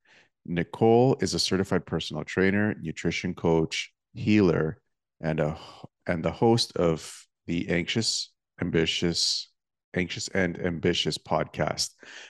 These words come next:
Nicole helps women find inner freedom and create holistic health,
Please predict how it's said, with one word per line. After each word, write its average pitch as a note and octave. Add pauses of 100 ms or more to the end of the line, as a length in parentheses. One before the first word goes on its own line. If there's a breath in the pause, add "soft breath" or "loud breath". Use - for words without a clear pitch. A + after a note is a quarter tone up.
(140 loud breath)
Nicole F2
helps F2+
women G2+
find E2 (140)
inner A2+
freedom D#2+ (480)
and F2
create E2 (640)
holistic F#2
health, E2+